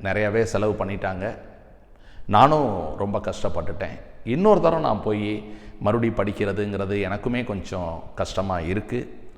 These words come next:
பிளஸ் வீட்ல அப்பா அம்மாவுக்கு செலவு வைக்க வேண்டாமே அப்படிங்கன்னு நினைக்கிறேன் அப்படிங்கிற மனநிலையில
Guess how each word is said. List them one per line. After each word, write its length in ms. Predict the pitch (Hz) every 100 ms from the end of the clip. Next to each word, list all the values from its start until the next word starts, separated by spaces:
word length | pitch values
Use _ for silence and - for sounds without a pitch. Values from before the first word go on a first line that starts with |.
| -
பிளஸ் 280 | 123 127 -
வீட்ல 320 | 117 139 117
அப்பா 180 | 87 -
அம்மாவுக்கு 380 | 104 95 92 123
செலவு 280 | - 101 101
வைக்க 220 | 92 90
வேண்டாமே 800 | 82 98 95 90 92 90 - 85
அப்படிங்கன்னு 440 | 78 87 92 98
நினைக்கிறேன் 520 | 117 90 85 85 76
அப்படிங்கிற 500 | - 95 87 92 82
மனநிலையில 680 | 80 85 82 76 76 85 170